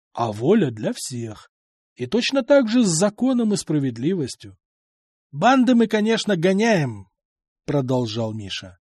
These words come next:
"Но они будут множиться, пока мы не дадим воду с артом. Будет вода, они сами любую банду закопают.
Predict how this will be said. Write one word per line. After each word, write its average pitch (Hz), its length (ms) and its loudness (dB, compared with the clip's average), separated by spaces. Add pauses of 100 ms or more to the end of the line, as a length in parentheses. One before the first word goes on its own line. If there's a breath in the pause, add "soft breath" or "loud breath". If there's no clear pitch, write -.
(400)
"Но 170 140 2
они 254 220 4
будут 214 300 0
множиться, 170 640 0 (160)
пока 170 260 4
мы 226 120 4
не 196 120 4
дадим 170 420 2
воду 156 420 4
с - 120 -6
артом. 110 500 -6 (420)
Будет 214 320 0
вода, 202 560 6
они 165 280 0
сами 208 300 2
любую 156 360 4
банду 143 340 0
закопают. 117 640 -8